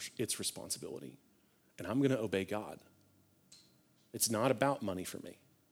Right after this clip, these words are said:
But I realize is that as we work through the discipleship that's necessary for the church to grow through this, that there's no way for me to remove the obstacles in the way of the gospel while at the same time increasing the salary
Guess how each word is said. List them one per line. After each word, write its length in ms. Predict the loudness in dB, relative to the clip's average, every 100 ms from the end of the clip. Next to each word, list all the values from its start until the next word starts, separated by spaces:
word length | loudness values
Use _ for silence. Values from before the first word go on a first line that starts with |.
| _ _ _ _ _ _ _ -20 -20 -20 -18 -18 -18 _ _ _ _
But 100 | 10
I 40 | 12
realize 460 | 12 12 12 12
is 140 | 12 10
that 260 | 8 8 8
as 220 | 8 8
we 140 | 6
work 260 | 12 10 10
through 380 | 6 8 10 10
the 100 | 8
discipleship 760 | 6 10 10 10 6 10 10
that's 160 | 8 6
necessary 540 | 6 6 6 8 10
for 120 | 8 6
the 100 | 2
church 340 | 4 4 4
to 80 | 0
grow 260 | 6 8 8
through 240 | 8 6
this, 300 | 8 8 6
that 180 | 4 8
there's 300 | 10 10 8
no 200 | 6 8
way 300 | 10 10 8
for 160 | 8
me 200 | 6 6
to 140 | 6 4
remove 460 | 4 8 8 8
the 120 | 8 10
obstacles 760 | 10 8 2 6 8 8 6 0 -12 -8
in 140 | 2 6
the 60 |
way 180 | 10 10
of 120 | 8
the 60 | 6
gospel 580 | 8 8 6 6 6 8
while 220 | 8 6
at 80 | 8
the 60 |
same 360 | 6 8 8 6
time 340 | 6 4 4
increasing 640 | 4 2 6 6 8 8 6
the 80 | 6
salary 600 | 6 4 2 2 2